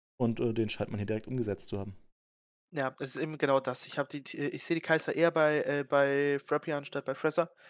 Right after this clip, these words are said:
Speaker 2: Dementsprechend haben wir uns sich jetzt dazu entschieden, die Kai'Sa zu securen. Äh, Maokai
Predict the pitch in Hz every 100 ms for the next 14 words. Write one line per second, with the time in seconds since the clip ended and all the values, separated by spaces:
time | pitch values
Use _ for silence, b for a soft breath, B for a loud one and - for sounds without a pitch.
0 | b b 147 143 156 143 143 147 - -
1 | 139 127 139 - 139 131 143 139 - 131
2 | - - 196 _ b b _ _ - 151
3 | 147 156 214 - 196 175